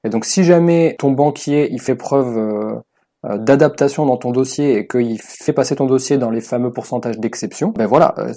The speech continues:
clairement si, euh, ton dossier est contrôlé, donc du coup la banque prendra des pénalités. Euh, alors évidemment ton, ton dossier lui il aura eu le temps de passer parce qu'entre le moment où la banque elle, elle se passe ton dossier, que t'es financé, que tu fais ton opération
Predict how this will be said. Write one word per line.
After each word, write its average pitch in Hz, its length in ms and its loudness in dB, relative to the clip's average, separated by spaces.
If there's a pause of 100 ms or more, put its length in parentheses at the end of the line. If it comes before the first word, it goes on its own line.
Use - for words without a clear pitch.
(120)
clairement 135 280 6
si, 180 380 4
euh, 135 140 6
ton 131 160 0
dossier 131 340 2
est 120 60 2
contrôlé, 131 720 0
donc 117 200 -4
du 120 80 -4
coup 135 120 -2
la 113 120 2
banque 131 240 2
prendra 110 300 -2
des 104 100 -4
pénalités. 104 640 -2 (380)
Euh, 113 320 -4
alors 107 220 0
évidemment 135 400 -2
ton, 107 640 -8
ton 117 140 -10
dossier 113 280 -4
lui 139 280 -2
il 110 100 -2
aura 107 140 -2
eu - 20 -2
le 110 80 -4
temps 117 140 -2
de - 20 -4
passer 151 300 -2
parce - 160 -8
qu'entre 117 280 -10
le 127 60 -2
moment 135 220 -2
où 117 80 0
la 110 80 -2
banque 131 260 -2
elle, 104 240 -6 (460)
elle 110 100 -6
se 110 400 -6
passe 123 260 -2
ton 123 120 -2
dossier, 127 480 4
que 117 80 -4
t'es 123 100 -6
financé, 127 480 0
que 139 80 -2
tu - 100 -16
fais 127 120 -4
ton 113 120 -4
opération 113 520 -4